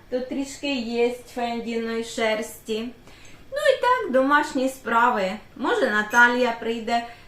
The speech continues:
Ми вже, мабуть, не бачились днів два чи три, що вона там. Але навряд чи, бо сьогодні до неї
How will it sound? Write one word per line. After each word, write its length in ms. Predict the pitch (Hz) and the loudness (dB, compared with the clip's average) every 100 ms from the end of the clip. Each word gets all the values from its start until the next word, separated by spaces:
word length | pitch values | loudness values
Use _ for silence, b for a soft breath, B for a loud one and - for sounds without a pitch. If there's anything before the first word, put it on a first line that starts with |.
| - | -4
Ми 200 | 262 302 | 0 0
вже, 220 | 359 285 | 0 0
мабуть, 460 | 285 277 247 285 285 | 6 6 6 -2 -2
не 180 | 262 | -2
бачились 680 | 247 269 269 277 262 247 226 | 2 4 4 0 -4 -4 -4
днів 320 | 240 262 233 | 0 -2 -2
два 260 | 190 220 233 | 2 4 4
чи 220 | - 226 | 2 -2
три, 440 | - 208 196 220 - - - - - - - - - - - - - - - - | -2 -8 -4 -6 -8 -20 -20 -20 -20 -20 -20 -20 -20 -20 -20 -20 -20 -20 -20 -12
що 140 | 196 | -10
вона 380 | 196 196 202 196 220 | -8 -6 -4 -4 0
там. 340 | 233 254 277 - - - - - - - - - - - - - - - - - - - - - - - - - - - - - - - - - - - - - - | 2 2 -4 -10 -20 -20 -20 -20 -20 -20 -20 -20 -20 -20 -20 -20 -20 -20 -20 -20 -20 -20 -20 -20 -20 -20 -20 -20 -20 -20 -20 -20 -20 -20 -20 -20 -20 -20 -18 -8 0
Але 240 | 254 277 | 4 4
навряд 520 | 277 254 262 254 233 220 | 4 4 4 4 0 -4
чи, 100 | 208 | -4
бо 280 | 220 233 - 214 - | -2 -2 -2 -8 -6
сьогодні 420 | 254 269 233 233 | -2 -2 -2 -2
до 120 | 226 | -4
неї 500 | 240 240 226 226 226 | -4 0 2 0 -2